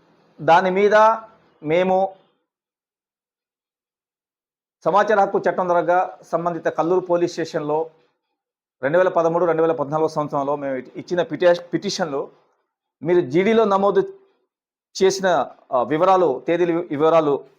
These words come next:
ఇవ్వమని కోరినప్పుడు అప్పుడున్న పోలీస్ అధికారులు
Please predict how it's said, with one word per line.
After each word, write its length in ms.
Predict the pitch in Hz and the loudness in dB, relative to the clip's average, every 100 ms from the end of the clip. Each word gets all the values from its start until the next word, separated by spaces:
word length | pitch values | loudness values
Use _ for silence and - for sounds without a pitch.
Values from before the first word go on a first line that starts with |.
| _ | _
ఇవ్వమని 340 | 143 151 156 143 | -4 -2 -2 -4
కోరినప్పుడు 600 | 143 143 143 - 110 120 - _ _ _ _ _ _ _ _ _ | -4 -4 -4 -8 -12 -14 -18 _ _ _ _ _ _ _ _ _
అప్పుడున్న 280 | 135 170 202 | -6 -2 -2
పోలీస్ 340 | 196 185 185 | 0 -2 0
అధికారులు 580 | 175 175 170 120 113 143 | -2 0 0 0 -4 -8